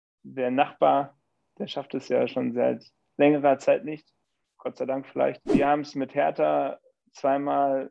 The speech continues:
geschafft, direkt wieder aufzusteigen. Da muss man auch mal wirklich sagen, dass es echt eine Leistung war, obwohl das früher ganz normal erschien.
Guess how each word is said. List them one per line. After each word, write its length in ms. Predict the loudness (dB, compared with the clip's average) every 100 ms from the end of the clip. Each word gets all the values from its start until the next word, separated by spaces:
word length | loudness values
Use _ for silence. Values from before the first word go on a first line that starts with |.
| -14
geschafft, 480 | -14 -6 -4 -4 -6
direkt 280 | -6 -4 0
wieder 180 | 2
aufzusteigen. 560 | 2 -2 -6 0 0 2
Da 160 | 0 0
muss 180 | -4
man 120 | -6 -4
auch 100 | -4
mal 160 | -4
wirklich 240 | -4 -4 2
sagen, 260 | 4 4
dass 200 | -2 -6
es 160 | -14 -14 -12
echt 180 | -2
eine 100 | 2
Leistung 380 | 4 4 0 0
war, 240 | 4 4 2
obwohl 180 | 0
das 160 | -2 -4
früher 320 | 2 4 4 4
ganz 260 | -2 -2
normal 400 | 0 2 2 0 -6 _
erschien. 560 | -6 -6 -6 -6 -6